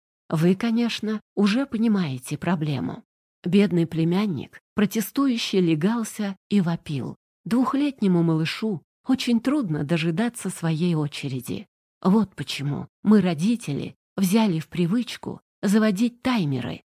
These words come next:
и самостоятельно устанавливать очередность. Как я подозреваю, не столько потому, что действительно считаем это оптимальным способом учить детей делиться,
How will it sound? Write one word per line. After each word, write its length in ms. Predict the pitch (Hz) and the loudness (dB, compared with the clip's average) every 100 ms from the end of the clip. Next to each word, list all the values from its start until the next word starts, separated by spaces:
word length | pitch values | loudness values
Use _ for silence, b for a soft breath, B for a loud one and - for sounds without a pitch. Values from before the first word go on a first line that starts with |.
| - | -6
и 60 | |
самостоятельно 920 | 269 240 247 - 240 220 170 156 151 147 | -2 2 0 0 0 2 0 -2 0 -2
устанавливать 840 | 151 151 156 196 208 196 190 - - | -2 -4 0 0 0 -2 -2 -6 -6
очередность. 920 | 254 233 190 156 143 123 - - - _ _ | -4 -2 0 -2 -4 -6 -8 -16 -20 _ _
Как 240 | 320 320 | -2 0
я 100 | 190 | 0
подозреваю, 840 | 175 156 165 165 170 208 220 214 180 202 | 0 0 0 2 2 2 2 0 -2 2
не 140 | 214 | 2
столько 440 | 190 247 254 - | 2 0 0 -2
потому, 540 | 170 170 165 165 233 202 _ | -6 -4 0 2 0 -2 _
что 240 | - 226 | -2 0
действительно 640 | 196 208 262 277 - 151 151 | 2 0 0 0 0 0 0
считаем 580 | - 185 185 254 208 143 | -2 -4 -2 -2 0 -2
это 360 | 131 120 135 - _ | -4 -6 -10 -12 _
оптимальным 640 | 208 - 247 269 294 196 | -6 -4 0 2 4 2
способом 640 | 170 - 262 240 214 214 202 - - | 0 -2 -2 -2 -2 -2 -2 -6 -4
учить 380 | 208 - 262 196 | -4 0 0 2
детей 420 | 208 196 233 220 | 0 0 0 0
делиться, 720 | 196 226 214 131 - - - | 2 2 2 -2 -8 -12 -14